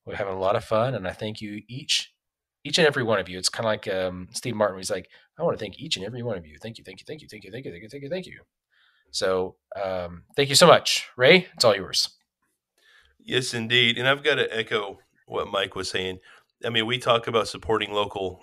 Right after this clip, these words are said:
Speaker 2: at the end of every podcast, but now we really need to put that into play. Uh, so many local businesses are, are suffering at the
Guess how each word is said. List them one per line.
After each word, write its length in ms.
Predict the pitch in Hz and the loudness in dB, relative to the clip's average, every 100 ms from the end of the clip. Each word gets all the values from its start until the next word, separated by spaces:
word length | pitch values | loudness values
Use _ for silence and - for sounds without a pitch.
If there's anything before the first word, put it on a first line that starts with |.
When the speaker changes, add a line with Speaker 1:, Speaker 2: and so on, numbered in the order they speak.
| - | -12
Speaker 2:
at 160 | 101 98 | -8 -8
the 120 | 98 | -8
end 120 | 98 | -8
of 120 | 95 92 | -6 -6
every 220 | 101 95 | -6 -4
podcast, 540 | - 95 92 95 90 - | 0 0 0 -2 -4 -8
but 120 | 85 | -4
now 260 | 107 110 | 2 2
we 200 | 101 95 | 2 -4
really 300 | 104 107 101 | -10 -10 -10
need 200 | 98 98 | -12 -14
to 80 | 92 | -14
put 260 | 92 101 92 | -8 -8 -4
that 240 | 98 90 - _ _ _ 110 | -6 -6 -12 _ _ _ -18
into 240 | 104 95 | -16 -16
play. 400 | - 104 90 92 _ _ _ _ - | -8 -4 -4 -8 _ _ _ _ -2
Uh, 160 | 101 98 | 2 2
so 200 | - 127 | 2 2
many 160 | 120 | 2
local 300 | 107 110 110 | 4 4 2
businesses 580 | 101 104 104 90 101 95 | -2 -2 -2 -8 -6 0
are, 220 | 95 95 | 0 0
are 100 | 92 | -2
suffering 460 | - 107 98 107 98 | 0 0 0 -4 -2
at 200 | 92 - | -4 -4
the 340 | 95 90 87 | -4 -4 -6